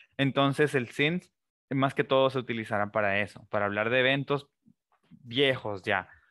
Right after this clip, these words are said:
o de cosas que han estado sucediendo repen-, ah, recurrentemente durante, eh, este montón de tiempo. Pero para cosas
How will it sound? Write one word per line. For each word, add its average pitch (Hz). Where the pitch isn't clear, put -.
o 143
de 127
cosas 135
que -
han 131
estado 143
sucediendo 120
repen-, 110
ah, 110
recurrentemente 117
durante, 117
eh, 110
este 123
montón 107
de 101
tiempo. 101
Pero 123
para 110
cosas 120